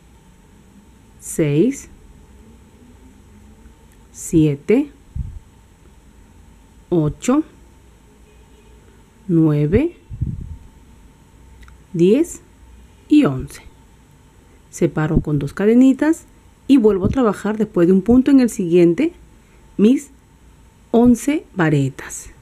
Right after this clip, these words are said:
¿Sí? Así voy a trabajar toda la vuelta y así voy a, llegando acá a la vuelta y acá al finalizar me van a quedar cinco más seis serían once, ¿sí?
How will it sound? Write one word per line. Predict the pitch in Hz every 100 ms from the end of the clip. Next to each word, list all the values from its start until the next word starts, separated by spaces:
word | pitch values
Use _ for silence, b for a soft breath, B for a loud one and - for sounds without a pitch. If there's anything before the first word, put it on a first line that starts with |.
| _ - _ - - - - -
¿Sí? | - 339
Así | 226 220
voy | 233 269
a |
trabajar | 262 240 - 180
toda | 190 175
la |
vuelta | 160 175 202 277
y | 277
así | 202 - 202
voy | 190 190
a, | 190 - -
llegando | 202 196 208 220
acá | 220
a | 226
la |
vuelta | 214 202 190 269 - B B B
y | 208
acá | 214 220
al |
finalizar | 214 226 214 208 226 269
me | 233
van | 190
a | 180
quedar | 180 175
cinco | 165 247 190 151
más | 147 143
seis | - 240 147 143
serían | 208 185 180 156
once, | 156 151 -
¿sí? | 147 269